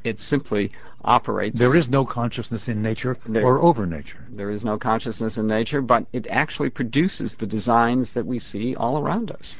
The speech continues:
Speaker 2: And that's the answer to the caller's question just now, I should think.
Speaker 1: Uh, so close to it, I would imagine.
Speaker 2: Five nine one seven two double zero, the number, as we go to the next caller, Jeff in Tinley Park. Good evening.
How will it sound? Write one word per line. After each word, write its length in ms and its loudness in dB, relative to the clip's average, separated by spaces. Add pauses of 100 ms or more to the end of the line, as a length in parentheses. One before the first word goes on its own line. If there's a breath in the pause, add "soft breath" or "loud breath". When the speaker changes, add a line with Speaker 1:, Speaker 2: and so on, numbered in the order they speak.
(100)
Speaker 2:
And 80 2
that's 160 6
the 140 6
answer 240 0
to 240 -4 (480 soft breath)
the 80 -2
caller's 360 0
question 300 -4
just 200 -8
now, 180 -4
I 80 -10
should 160 -12
think. 220 -6 (160)
Speaker 1:
Uh, 240 0 (160)
so 200 -8 (140)
close 280 2
to 180 -2
it, 60 0
I 80 0
would 120 -2
imagine. 400 -6 (220 loud breath)
Speaker 2:
Five 340 4
nine 240 0
one 240 2
seven 340 0
two 220 0
double 380 -2
zero, 400 0
the 120 0
number, 380 2
as 140 -2
we 100 -2
go 240 2
to 300 0 (320 loud breath)
the 100 -2
next 240 2
caller, 420 4 (360 soft breath)
Jeff 440 4
in 280 -2 (240 loud breath)
Tinley 320 4
Park. 340 4
Good 140 4
evening. 260 2